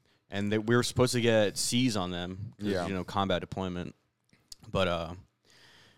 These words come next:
Speaker 1: I guess the mactav, the mactav for the battalion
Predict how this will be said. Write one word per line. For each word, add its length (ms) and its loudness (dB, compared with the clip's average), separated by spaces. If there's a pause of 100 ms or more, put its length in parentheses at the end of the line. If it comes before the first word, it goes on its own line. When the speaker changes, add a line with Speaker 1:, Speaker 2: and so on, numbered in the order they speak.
(320)
Speaker 1:
I 60 -2
guess 120 0
the 60 -2
mactav, 580 -6 (140)
the 100 -12
mactav 440 -2
for 340 -8
the 100 -8
battalion 640 -8